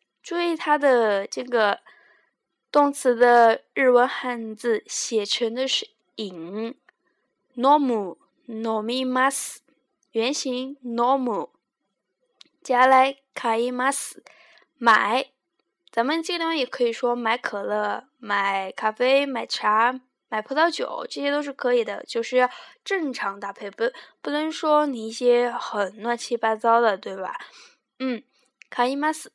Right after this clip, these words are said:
コーヒーを買います。コーラを買います。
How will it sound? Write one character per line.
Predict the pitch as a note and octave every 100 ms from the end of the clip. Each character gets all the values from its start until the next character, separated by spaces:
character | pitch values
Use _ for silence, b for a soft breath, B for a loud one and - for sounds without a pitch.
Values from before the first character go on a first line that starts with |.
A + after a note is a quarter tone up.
| _ _ _ -
コ | - C4 C#4+
ー | D4
ヒ | E4 D4 A#3
ー | -
を | - A3 -
買 | - G#3+ A3
い | A3
ま | A3
す。 | A3+ - - - _ _ _ _ _ _ _ _ _ _
コ | - D4 D4 C4+
ー | A#3+
ラ | G#3+ G#3+ -
を | A3 G#3+ - -
買 | - G#3 G#3
い |
ま | G#3+ G#3+
す。 | A#3 -